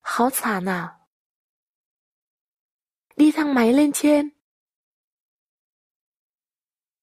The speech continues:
Zuo điện thi sang chư. Tuyệt đối. Tuyệt đối.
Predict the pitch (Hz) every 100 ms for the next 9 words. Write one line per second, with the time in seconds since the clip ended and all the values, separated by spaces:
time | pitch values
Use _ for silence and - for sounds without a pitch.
0 | _ _ _ _ _ _ - 302 277 330
1 | 233 - - 277 277 311 233 220 - 277
2 | 196 202 _ _ _ _ _ _ _ _
3 | _ _ _ _ _ _ _ _ _ _
4 | _ _ _ _ _ _ _ _ _ _
5 | _ _ _ _ _ - 254 220 233 220
6 | 240 339 _ _ _ _ _ _ _ _
7 | _ _ _ _ _ _ _ _ _ _
8 | _ _ _ _ - - 226 233 294 330
9 | 226 170